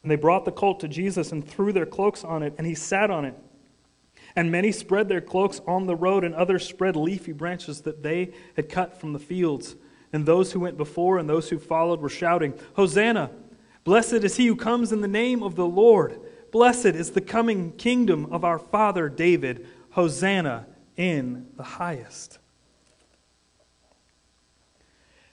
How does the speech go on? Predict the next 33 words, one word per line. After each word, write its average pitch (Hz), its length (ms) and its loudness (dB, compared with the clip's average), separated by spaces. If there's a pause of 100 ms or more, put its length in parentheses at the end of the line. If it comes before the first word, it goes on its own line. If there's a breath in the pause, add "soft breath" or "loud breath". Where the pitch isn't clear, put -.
(500 soft breath)
You 139 60 -10
remember 160 200 -6
from 151 200 -8
the 143 40 -8
beginning, 143 440 -6
Jesus 147 680 -6 (140)
coming 160 300 -8
on 143 140 -4
a 131 60 -6
donkey 151 420 -6
was 131 160 -6
a 131 60 -8
symbol 156 460 -4
that 131 120 -6
a 127 40 -8
king 143 600 -10 (140)
had 127 200 -14
come. 147 440 -8 (1600)
But 156 120 2
it's 165 160 -6
the 160 100 -2
mere 190 300 2
fact 190 320 -4
that 170 100 -2
he 156 100 0
rode 165 380 0
in 170 280 -8
on 156 280 -6
this 151 180 -8
donkey 156 440 -8
or 139 160 -6
this 143 240 -8
colt - 640 -6